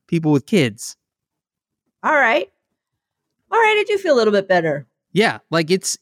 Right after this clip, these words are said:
Speaker 1: it's real money. It's, like, three or four grand per kid. Like, it's
Speaker 2: So,
Speaker 1: wildness.
Speaker 2: so you'll get a tax credit of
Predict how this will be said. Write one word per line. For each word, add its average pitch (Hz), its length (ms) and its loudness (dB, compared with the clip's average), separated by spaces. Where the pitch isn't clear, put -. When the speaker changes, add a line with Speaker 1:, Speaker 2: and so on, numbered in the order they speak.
Speaker 1:
it's 240 240 -6
real 151 640 0
money. 147 320 -2
It's, 156 220 -6
like, 156 200 0
three 214 180 -2
or 190 60 -2
four 190 260 -4
grand 135 420 -2
per 196 200 -2
kid. 165 360 -4
Like, 120 220 -8
it's - 320 -10
Speaker 2:
So, 139 80 -16
Speaker 1:
wildness. 170 640 -2
Speaker 2:
so 262 160 -2
you'll 247 200 2
get 220 180 0
a 208 60 0
tax 196 360 -6
credit 196 320 0
of 165 360 0